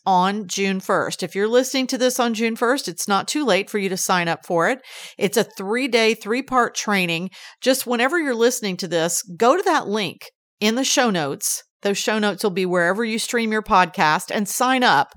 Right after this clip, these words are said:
for The Rise of the Digital C E O. That brings me to what else is going on this month that I want to share with you.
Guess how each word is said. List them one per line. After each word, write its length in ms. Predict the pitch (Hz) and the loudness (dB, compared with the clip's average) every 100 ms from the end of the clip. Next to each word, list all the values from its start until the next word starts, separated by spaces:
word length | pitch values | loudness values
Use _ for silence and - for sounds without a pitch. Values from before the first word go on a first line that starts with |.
| - | 0
for 480 | 254 208 165 175 175 | 4 6 4 0 -4
The 160 | 202 | -2
Rise 580 | 185 180 180 170 165 165 | 0 2 4 4 2 0
of 200 | - 180 | -4 -4
the 80 | 185 | -2
Digital 380 | 175 170 175 170 | -2 -2 -2 -4
C 360 | - 185 160 | -4 -6 -2
E 60 | 156 | -2
O. 240 | 143 - - _ _ _ _ _ | -2 -6 -14 _ _ _ _ _
That 300 | 170 208 262 | 0 2 2
brings 340 | 269 262 226 - | 2 2 2 -2
me 320 | 190 180 175 | -2 -2 -4
to 180 | - 214 | 0 2
what 460 | 170 151 156 190 - | 2 -2 0 0 2
else 400 | 208 240 165 170 | 2 4 2 0
is 200 | - 190 | -2 -2
going 320 | - 190 175 170 | 0 0 0 0
on 280 | 160 160 | -2 -2
this 260 | 165 196 - | -2 -2 -2
month 320 | 190 165 165 - | 0 0 0 -2
that 100 | 175 | 0
I 100 | 170 | 0
want 200 | 170 170 | 0 -4
to 60 | |
share 300 | 160 - 196 | -2 0 0
with 220 | 185 170 | 0 -4
you. 240 | 156 156 | -4 -6